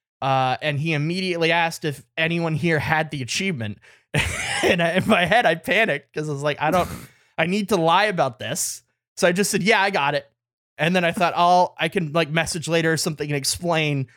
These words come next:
'Cause if he then doesn't get it and then realize, like, I then just look like a really weird liar for no reason. So I need to explain that this is a bit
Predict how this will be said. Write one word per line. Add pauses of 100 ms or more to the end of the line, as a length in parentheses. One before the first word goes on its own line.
(200)
'Cause
if
he
then
doesn't
get
it (480)
and
then
realize,
like, (100)
I
then
just
look
like
a
really
weird
liar
for
no
reason.
So
I
need
to
explain
that
this
is
a
bit